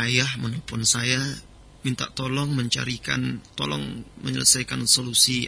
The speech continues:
anaknya yang hilang bersama suaminya. Lalu berceritalah,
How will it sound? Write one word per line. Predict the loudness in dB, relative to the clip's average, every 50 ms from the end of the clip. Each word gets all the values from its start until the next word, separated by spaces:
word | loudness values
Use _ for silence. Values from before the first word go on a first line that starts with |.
| -2
anaknya | -2 -2 0 0 -2 -2 -2 -2
yang | 0 0 0 -2 -2
hilang | -4 -2 -2 0 0 0 -2 -2
bersama | -2 -2 -2 -2 2 4
suaminya. | 4 4 4 2 -4 -4 -4 -6 -8 -10 -12 -14 -18 -20 -20 -20 -20 -20 -20 -20 -20 -20 -20 -20 -20 -20 -20 -20 -20 -20 -20 -20 -20 -20 -20 -20 -20 -20 -20 -20 -20 -20 -20 -20 -6 2 4
Lalu | 4 4 6 4 4
berceritalah, | 2 2 2 0 0 2 2 4 4 2 0 -2